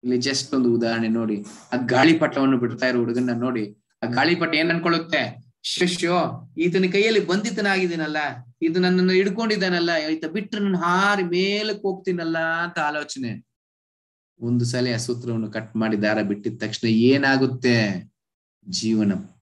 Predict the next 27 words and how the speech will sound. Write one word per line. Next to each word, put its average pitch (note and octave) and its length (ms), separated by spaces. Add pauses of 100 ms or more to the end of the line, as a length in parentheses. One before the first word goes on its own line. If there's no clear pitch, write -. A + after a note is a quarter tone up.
(120)
ಪತನ A#2 280
ಆಗೋಗುತ್ತೆ. G2 600 (460)
ಆ G#2+ 160
ಗಾಳಿಗೆ A#2+ 480
ಅಲ್ಲಿ A#2 320
ಇಲ್ಲಿ A#2+ 220
ಹೊಡ್ಕೊಂಡು, A#2 460
ಯಾವ್ದೋ A#2+ 300
ಮರಕ್ಕೂ B2 360
ಅಲ್ಲಿ A#2+ 180
ಇಲ್ಲಿ B2 160
ಸಿಗಾಕೊಂಡು B2 540
ಹರಿದೋಗಿ C3+ 840 (840)
ಜೀವನ. - 340 (1300)
ನಮ್ಮ D3 280
ಸೂತ್ರ E3 420 (380)
ಯಾವತ್ತು C3 520
ಗುರುಗಳ F3 420
ಕೈಯಲ್ಲಿ, F3 380
ಕೃಷ್ಣನ F3+ 420
ಕೈಯಲ್ಲಿ F3 340
ಇದ್ರೆ F3 160
ನಾವು E3+ 200
ಆಕಾಶದಲ್ಲಿ E3+ 680
ಹಾರಾಡ್ತಾ F3 720
ಇರ್ತೀವಿ D#3+ 320
ಮೇಲ್ಗಡೆ. C3 580